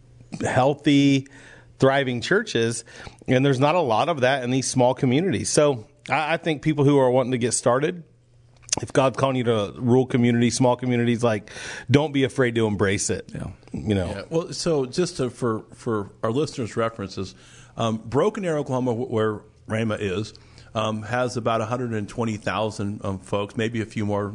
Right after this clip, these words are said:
Speaker 3: I was talking to the mayor the other day, and we're waiting for the census to come in. Um, we actually have our own Rhema Walmart, not actually on Rhema campus, but pretty close. So,
Speaker 1: Sure, absolutely.
Speaker 3: I mean, you know, which is, it's a super Walmart, it's a big, bigger one, you know, here. In
Speaker 2: He
Speaker 3: fact,
Speaker 2: built,
Speaker 3: I
Speaker 2: built that Walmart when I was in school.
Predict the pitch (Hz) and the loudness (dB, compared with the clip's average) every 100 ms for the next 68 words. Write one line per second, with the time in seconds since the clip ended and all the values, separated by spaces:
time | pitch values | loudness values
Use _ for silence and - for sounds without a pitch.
0 | 110 90 98 95 95 98 101 95 92 90 | -10 -8 -8 -6 -6 -4 -4 -2 -4 -4
1 | 92 101 98 - - - 104 117 123 110 | -4 -4 -4 -10 -20 -10 -4 -4 -4 -8
2 | 143 139 113 104 123 117 151 170 - - | -6 -4 -6 -6 -4 -2 -2 -4 -10 -20
3 | - - 135 151 143 - - - 156 208 | -20 -8 -4 -2 -2 -6 -14 -2 0 2
4 | 190 - 170 156 156 143 143 131 135 113 | -2 -4 -4 -2 -2 -2 0 0 0 0
5 | 123 143 107 107 120 123 120 113 110 107 | 0 0 0 -2 -2 -2 -4 -4 -4 -2
6 | 107 101 123 117 113 - 175 214 143 - | -2 -4 -4 -2 -4 -6 -4 -4 -4 -6
7 | 117 117 - - 147 - 107 135 92 110 | -8 -6 -4 -2 -2 0 2 2 0 -4
8 | 127 113 117 123 127 123 120 131 117 120 | -6 -4 -2 -2 -2 0 -2 -2 -2 -4
9 | 123 139 123 175 170 123 117 110 123 120 | -4 -4 -2 -2 0 0 0 0 -4 -4
10 | 117 120 117 117 113 104 110 - - - | -4 -4 -4 -4 -2 -2 -4 -8 -20 -20
11 | - 107 104 117 123 123 131 127 139 - | -8 -4 -2 -2 -2 -2 -4 -2 -4 -4
12 | 104 135 104 101 95 95 95 95 85 90 | -4 -4 -2 -4 -2 -2 -2 -2 -2 -2
13 | 101 98 90 85 104 92 | -2 -2 -4 -4 -4 -6